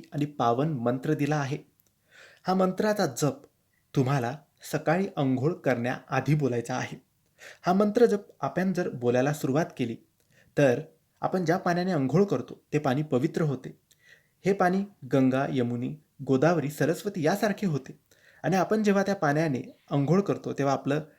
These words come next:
शरीरच नाही, तर मन, आत्मा आणि विचारांची शुद्धताही आवश्यक असते.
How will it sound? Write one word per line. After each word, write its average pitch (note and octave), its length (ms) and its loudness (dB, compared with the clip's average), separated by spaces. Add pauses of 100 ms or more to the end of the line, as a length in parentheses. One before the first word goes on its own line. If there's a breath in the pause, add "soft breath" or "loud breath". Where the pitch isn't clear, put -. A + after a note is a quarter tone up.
(200 soft breath)
शरीरच G3 580 4
नाही, C3 280 -2
तर C3 80 4
मन, C3+ 300 2
आत्मा C3 440 -4
आणि C3+ 160 -2
विचारांची C#3+ 520 -4
शुद्धताही D3 560 -4
आवश्यक B2+ 440 -6
असते. - 220 -14